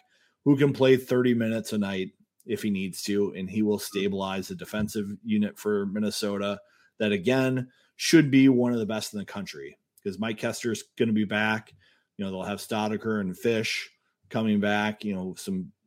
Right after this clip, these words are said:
guys with some sandpaper who can play with skilled guys. And we'll see what happens with the three freshman commits,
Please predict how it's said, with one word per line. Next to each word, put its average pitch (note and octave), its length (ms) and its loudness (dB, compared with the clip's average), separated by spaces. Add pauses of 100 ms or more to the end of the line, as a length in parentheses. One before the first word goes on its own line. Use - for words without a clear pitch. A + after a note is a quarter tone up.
guys G2+ 320 -2
with F#2+ 80 -6
some F#2+ 240 -6
sandpaper G2+ 880 0 (120)
who A2 80 -2
can G2 180 -4
play G2+ 220 -4
with G2+ 180 0
skilled G2+ 460 -4
guys. G2 480 -4 (340)
And G#2 120 -2
we'll G#2+ 120 2
see C3 160 0
what A#2+ 160 4
happens G#2+ 500 0
with G2+ 160 -4
the G2 280 -2
three A2 220 -4
freshman G2+ 460 -4
commits, G#2 540 -4